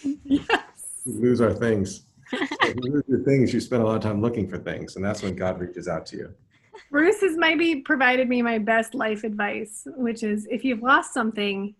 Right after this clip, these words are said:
Speaker 1: it's either, and you've looked around long enough, it's either in something or under
Speaker 3: Right.
Speaker 1: something. So after I look for a while,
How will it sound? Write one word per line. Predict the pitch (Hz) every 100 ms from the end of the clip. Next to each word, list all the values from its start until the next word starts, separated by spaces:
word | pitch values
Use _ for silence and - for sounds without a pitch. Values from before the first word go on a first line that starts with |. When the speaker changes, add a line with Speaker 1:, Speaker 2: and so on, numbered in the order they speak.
| -
Speaker 1:
it's | 254 -
either, | 254 262 240 -
and | 269 254
you've | 220
looked | 233 277
around | 302 240 247 294 302 311
long | 294 311
enough, | 311 330 349 _ _ _
it's | 262 -
either | 254 233
in | 214 277 302
something | 311 311 294 302 277 277
or | 240 - -
under | 226 202
Speaker 3:
Right. | 202
Speaker 1:
something. | 190 196 - - 247 - _
So | 233
after | 262 330
I | 311
look | 320 320
for | 254
a | 226
while, | 214 208 208